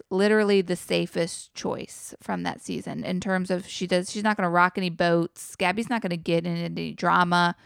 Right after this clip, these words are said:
She's just really fit, I think is what we going. I mean, maybe she had a different arc on Celebrity Big Brother. If that's the case, cool.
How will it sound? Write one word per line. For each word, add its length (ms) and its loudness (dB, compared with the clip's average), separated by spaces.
She's 320 -2
just 260 0
really 300 6
fit, 380 0
I 120 0
think 200 -2
is 120 -8
what 140 0
we 100 -4
going. 360 -4
I 80 6
mean, 140 4
maybe 220 4
she 180 -2
had 160 6
a 80 6
different 440 2
arc 360 8
on 120 2
Celebrity 460 2
Big 240 0
Brother. 520 4
If 120 0
that's 320 4
the 100 -6
case, 540 4
cool. 540 2